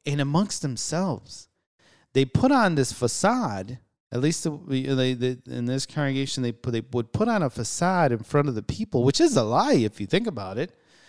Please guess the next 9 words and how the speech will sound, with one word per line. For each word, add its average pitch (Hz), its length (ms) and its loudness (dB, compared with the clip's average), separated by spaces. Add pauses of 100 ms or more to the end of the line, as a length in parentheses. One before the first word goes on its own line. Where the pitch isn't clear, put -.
(340)
It's 127 120 -2
a 143 60 4
flat 220 200 4
out 123 160 6
lie 190 280 4
because 120 440 0
you're 127 120 2
misleading 180 640 2
people. 117 480 0